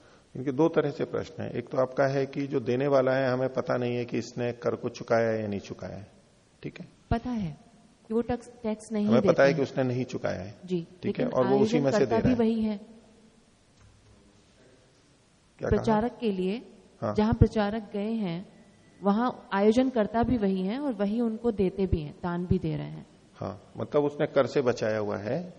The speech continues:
Speaker 2: जी।
Speaker 1: और वो हम दे रहा है उस कार्यक्रम के लिए।
Speaker 2: जी।
Speaker 1: हाँ, तो प्रचारक को नहीं लेना चाहिए, वो, उसको कह देना चाहिए कि भाई ये चीज इसके लिए ठीक नहीं है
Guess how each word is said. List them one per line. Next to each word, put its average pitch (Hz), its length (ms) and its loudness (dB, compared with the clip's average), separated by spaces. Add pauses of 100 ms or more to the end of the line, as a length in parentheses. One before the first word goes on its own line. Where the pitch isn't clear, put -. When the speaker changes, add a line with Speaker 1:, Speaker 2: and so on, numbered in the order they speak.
(360)
Speaker 2:
जी। 175 160 -8
Speaker 1:
और 117 140 2
वो 127 100 2
हम 117 420 -2
दे 120 140 4
रहा 104 120 6
है 101 80 2
उस 104 140 -6
कार्यक्रम 101 500 -2
के 95 140 -8
लिए। 90 140 -6
Speaker 2:
जी। 82 140 -6 (540)
Speaker 1:
हाँ, - 80 -4
तो - 120 -4
प्रचारक 165 420 -2
को 170 80 -4
नहीं 180 160 -2
लेना 147 220 -4
चाहिए, - 280 -10
वो, 147 160 -14 (1080)
उसको 113 180 -6
कह 113 180 2
देना 131 240 -2
चाहिए 131 260 -2
कि 127 100 -6
भाई 123 140 -2
ये 120 180 -2
चीज 120 300 -8 (1000)
इसके - 240 -8
लिए 117 140 0
ठीक - 260 -10
नहीं 101 160 -8
है 131 120 -12